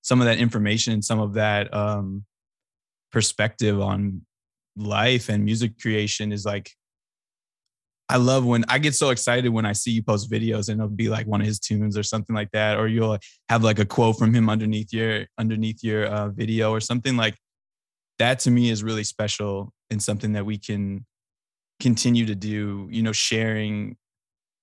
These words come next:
information from, from people that didn't get to share it with as many people or something like that. I think that that's something that I really, I really value with this,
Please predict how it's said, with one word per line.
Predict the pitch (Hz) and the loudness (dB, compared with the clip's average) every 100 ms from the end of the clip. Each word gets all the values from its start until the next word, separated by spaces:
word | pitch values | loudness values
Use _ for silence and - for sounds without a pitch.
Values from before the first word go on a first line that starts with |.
| _ _ _ _ _ _ _ _ _ _ _ _ _ _ _ 143 | _ _ _ _ _ _ _ _ _ _ _ _ _ _ _ 0
information | 143 135 117 123 - 113 | 2 4 4 4 2 0
from, | 123 110 107 104 - | 2 2 2 0 -2
from | 120 110 | 0 2
people | 127 120 113 | 2 0 2
that | 110 101 - _ _ _ _ _ - | 0 -2 -6 _ _ _ _ _ 0
didn't | 117 113 | 4 4
get | 101 113 117 | 2 0 0
to | |
share | 123 151 156 | 0 2 2
it | |
with | 160 | 2
as | 160 | -2
many | 165 165 | -2 -2
people | 180 175 165 | -2 -2 -2
or | |
something | 156 170 | -2 -2
like | 160 170 | -2 0
that. | 160 | 2
I | 127 | 2
think | 139 127 - _ _ _ - | 0 -2 -4 _ _ _ 0
that | 123 104 | 2 2
that's | 120 123 | 0 2
something | 120 117 | 2 4
that | 113 | 2
I | 107 | 2
really, | 104 107 104 - | 0 0 -2 -2
I | |
really | 107 110 107 | 0 0 0
value | 95 104 107 104 101 | -2 -2 0 -2 -2
with | 107 104 | -2 -4
this, | 110 101 - | -4 -4 -4